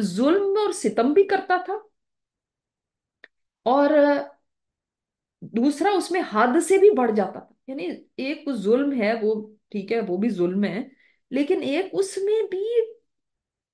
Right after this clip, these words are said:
too much करना, जैसे ज-, उनको, अ, जादूगरों को, एक example है, जादूगरों को उसने मौत का फैसला सुना दिया, ये जुल्म था,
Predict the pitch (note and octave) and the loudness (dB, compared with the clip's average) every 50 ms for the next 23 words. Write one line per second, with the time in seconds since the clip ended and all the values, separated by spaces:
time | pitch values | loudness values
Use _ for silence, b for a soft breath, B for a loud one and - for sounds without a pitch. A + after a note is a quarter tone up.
0 | _ - F#4 A4+ C5+ C5 C5 A4 - - - - B3 - G3 F3 - - A#3 B3 | _ 2 4 6 6 6 4 2 -2 -2 -2 -4 -4 -4 -4 -6 -10 -10 -6 -4
1 | F4 F4 F4 G4+ G4+ F4+ - - - - - - - - - B3 D4+ E4+ E4+ - | -2 0 2 2 0 0 0 -4 -12 -14 -14 -18 -16 -12 -8 -6 -6 -6 -2 2
2 | F#4+ G4 F#4+ F4+ F#4 B B B B B B - - A#3+ A#3 A#3+ A3+ A3 A3 G3+ | 2 2 2 0 -4 B B B B B B -6 -4 -2 -2 0 0 -2 -2 -2
3 | G3 G3+ G3+ F3+ F3+ F3+ B3 C4+ C4 A#3+ A3 G#3 G#3 A3+ B3 B3+ B3 B3 G#3+ F#3 | -4 -2 -2 -2 -2 -2 -2 -2 0 -2 -2 -2 -2 -4 -4 -4 -4 -4 -4 -4
4 | F#3+ G3 F#3 F#3 F#3 D#3+ - - - F#3+ G#3+ A#3 A3 G#3+ B3+ C#4+ C#4+ D4 C#4+ C4 | -4 -4 -4 -6 -8 -10 -10 -10 -8 -6 -4 -4 -2 0 0 0 0 0 -2 -2
5 | C4 C4 B3+ B3+ B3 C4+ - _ _ _ _ _ _ _ _ _ - - B3+ B3 | -4 -6 -6 -8 -8 -8 -12 _ _ _ _ _ _ _ _ _ -4 -4 -4 -4
6 | - A3+ A3+ A3 G#3+ A3 A#3 A#3 _ _ _ _ _ _ _ - - F#3+ A3+ F#3+ | -4 -4 -2 -2 -4 -6 -8 -14 _ _ _ _ _ _ _ -8 -4 -2 -2 0
7 | D#3 F#3 - - G#3+ G#3 - E3+ D#3 D#3 - E3+ F3+ F3+ - G3+ F#3+ F#3 F3 E3+ | -2 -2 -4 -4 -6 -4 -4 -6 -6 -6 -6 -6 -6 -4 -4 -6 -4 -4 -6 -6
8 | F3 F3 F#3+ G3+ G#3 - _ _ _ _ _ _ _ _ _ - G3 A#3+ D#4 C#4 | -8 -10 -10 -10 -12 -16 _ _ _ _ _ _ _ _ _ -4 -2 0 0 4
9 | D4 F4+ G4+ B4+ C5 B4 - D#4 A3 F#3+ - - _ | 4 4 4 4 2 -2 -4 -4 -4 -4 -6 -12 _